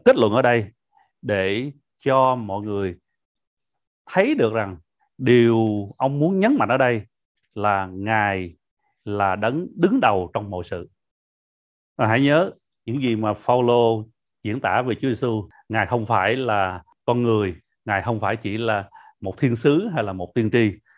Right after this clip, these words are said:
nhưng mà Ngài là đấng đứng đầu trong mọi sự. Theo Philip chương thứ mười hai, xin lỗi, Philip chương thứ hai từ câu tám đến câu mười một, nói như thế này:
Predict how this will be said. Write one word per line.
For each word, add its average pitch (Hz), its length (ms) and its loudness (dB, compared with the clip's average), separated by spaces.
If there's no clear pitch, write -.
nhưng 107 140 -2
mà 92 300 -4
Ngài 95 540 -2
là 92 180 -2
đấng 113 280 -4
đứng 131 160 -2
đầu 95 160 -2
trong 101 160 -6
mọi 92 140 -4
sự. 87 300 -6
Theo 131 100 4
Philip 147 420 4
chương 135 220 2
thứ 160 140 0
mười 107 360 -2
hai, 120 420 -2
xin - 260 -4
lỗi, 104 220 0
Philip 139 300 -2
chương 131 100 -2
thứ 143 140 0
hai 113 360 0
từ 95 80 -8
câu 107 220 -2
tám 123 160 2
đến 185 100 -8
câu 113 100 -2
mười 98 120 0
một, 90 300 -2
nói 165 120 4
như 147 80 4
thế 139 120 4
này: 107 220 0